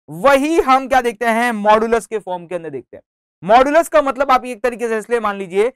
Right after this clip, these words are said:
इसकी हम क्या करने वाले हैं, हम यहाँ पर इसकी एक फिक्स वैल्यू निकालने वाले हैं,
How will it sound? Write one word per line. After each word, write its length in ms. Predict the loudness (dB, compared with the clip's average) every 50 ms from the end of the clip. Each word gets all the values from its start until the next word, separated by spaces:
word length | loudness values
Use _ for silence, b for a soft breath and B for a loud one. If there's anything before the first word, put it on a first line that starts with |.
| _ _ _ _ _ _ _ _ _ -18
इसकी 240 | -14 -10 -6 -2
हम 200 | 0 0 0 0
क्या 140 | 0 -2 0 0
करने 200 | -2 -4 -4 -2
वाले 200 | 0 0 0 0
हैं, 320 | -4 -6 -6 -8 -8 -6 -2 0
हम 180 | 0 0 0
यहाँ 300 | -2 -4 0 2 2 2
पर 180 | 2 0 -4 -4
इसकी 220 | -6 -8 -8 -8
एक 100 | -8 -8
फिक्स 320 | -6 -8 -8 -8 -8 -6 -4
वैल्यू 320 | -2 0 0 0 -2 -4
निकालने 380 | -6 -4 -2 -2 -2 -2 -2 -4
वाले 200 | -4 -4 -4 -4
हैं, 200 | -6 -8 -10 -12